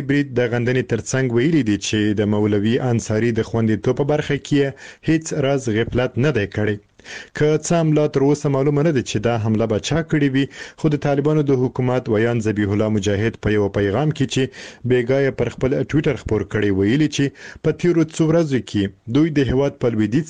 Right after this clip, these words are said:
کې د داعش ډلې د وسلوالو پر ضد یو لړ عملیات ترسره کړل، چې په پایله کې د دې ډلې یو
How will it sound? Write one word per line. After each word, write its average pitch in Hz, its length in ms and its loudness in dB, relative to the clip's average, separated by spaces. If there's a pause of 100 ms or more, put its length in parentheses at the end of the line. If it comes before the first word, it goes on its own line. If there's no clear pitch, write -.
کې 147 100 2 (340)
د 135 140 -2
داعش 139 260 0
ډلې 143 260 2
د 113 100 4
وسلوالو 110 580 0
پر 98 120 0 (100)
ضد 160 200 -2 (280)
یو 139 120 2 (100)
لړ 147 100 0 (140)
عملیات 113 440 0
ترسره 131 400 0
کړل، 104 180 0 (100)
چې 104 80 -2 (120)
په 92 140 -4
پایله 143 220 2 (120)
کې 147 140 2 (420)
د - 20 0 (120)
دې 143 160 2
ډلې 147 200 2 (140)
یو 127 80 4